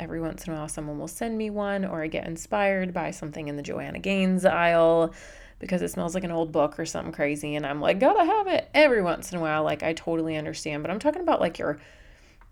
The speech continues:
like, this, like, what does your house smell like when people come over? They're like, "Oh my gosh, I just wanna be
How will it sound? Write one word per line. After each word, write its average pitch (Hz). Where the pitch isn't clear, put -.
like, 185
this, 208
like, 226
what 185
does 262
your 190
house 151
smell 151
like -
when 160
people -
come 165
over? 151
They're 165
like, 320
"Oh 214
my 196
gosh, 190
I 196
just 190
wanna 190
be 185